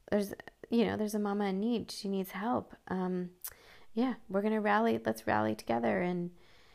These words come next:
and it was just like, no questions asked. Um, "What do you need?" And so amongst the, uh, be-, from that day when I saw the lactation consultant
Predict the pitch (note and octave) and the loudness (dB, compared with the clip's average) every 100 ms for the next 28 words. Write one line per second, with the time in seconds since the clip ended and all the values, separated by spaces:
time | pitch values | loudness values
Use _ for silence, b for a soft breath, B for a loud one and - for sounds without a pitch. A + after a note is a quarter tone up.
0 | B B - G3+ G3+ - F#3+ G#3 G3 - | B B -6 -4 -2 -4 -4 -6 -6 -4
1 | F#3+ F#3 - _ _ - - G3 G3+ G#3 | -4 -6 -12 _ _ -14 -4 -2 -2 -2
2 | A3+ G#3+ G#3+ G#3+ G#3+ G3+ F#3 - - - | -4 -2 -2 0 0 0 -2 -8 -14 -4
3 | E3+ E3+ F3 F3+ F#3+ G#3 G#3+ A3+ G#3+ G3 | -2 0 0 0 2 4 4 4 2 -2
4 | - B B B B - F3 F3+ F3 F#3 | -8 B B B B -4 0 0 0 -2
5 | F3 F3 E3+ F3 - _ _ _ _ _ | 0 0 -2 -6 -12 _ _ _ _ _
6 | _ _ - - _ - - F#3 F#3+ G#3 | _ _ -20 -20 _ -14 -6 -2 -2 -2
7 | - G#3 - - - F3 E3+ E3+ B B | -2 -2 -2 -6 -2 0 0 -4 B B
8 | B B - - - - F#3+ - - F#3 | B B -20 -20 -18 -2 0 0 0 0
9 | F3+ F#3 G3 - - F#3 E3+ E3 F3+ A3+ | 0 0 -2 -4 -4 -2 -2 -2 -4 -6
10 | A3+ F3 F3 F3 F#3 E3+ E3 E3+ - F3 | -4 -4 -2 -4 -4 -2 -2 -4 -6 -6
11 | F3 E3+ E3+ - - A3 A#3+ | -4 -4 -6 -8 -8 -6 -6